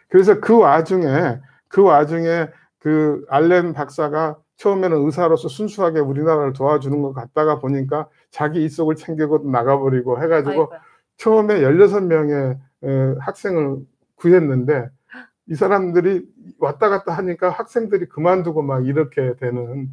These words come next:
Speaker 1: 그래서 교육이 제대로 안 됐다가 드디어 이 에비슨이라는 분이,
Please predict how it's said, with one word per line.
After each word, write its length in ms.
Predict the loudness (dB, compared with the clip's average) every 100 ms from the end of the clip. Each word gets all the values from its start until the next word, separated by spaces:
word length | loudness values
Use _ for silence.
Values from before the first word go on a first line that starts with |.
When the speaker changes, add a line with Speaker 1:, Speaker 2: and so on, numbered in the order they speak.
| -16 _ -8
Speaker 1:
그래서 240 | -4 -4
교육이 400 | 2 4 4 2
제대로 340 | 0 2 2
안 160 | 0 0
됐다가 560 | -2 -2 -4 -4 -4 -6 -18 _ _ _
드디어 460 | -2 2 6 4 2 -6 _ _ _ _ _ _ _ _ -2
이 320 | 0 0 2
에비슨이라는 880 | 4 6 4 0 -4 -2 0 -2 -4
분이, 540 | -2 0 0 0 -4